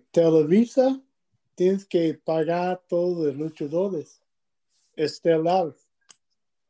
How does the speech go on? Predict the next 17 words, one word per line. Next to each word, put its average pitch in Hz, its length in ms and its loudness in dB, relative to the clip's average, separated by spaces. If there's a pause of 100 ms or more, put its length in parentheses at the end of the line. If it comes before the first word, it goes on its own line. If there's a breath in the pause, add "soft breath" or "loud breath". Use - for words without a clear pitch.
(320)
No 196 200 0
sé 214 280 2
de 147 880 0 (440)
primera, 170 640 -2
segunda 165 600 -6
luchas, 180 600 -6 (800)
no 143 160 0
sé 190 240 -2
qué 180 160 -2
pasa 170 400 -4
con 151 240 -4
esta, 170 380 -4
pero 143 340 -4 (960 loud breath)
yo 196 240 2
fui 233 300 0
con 170 240 0
Televisa 165 800 0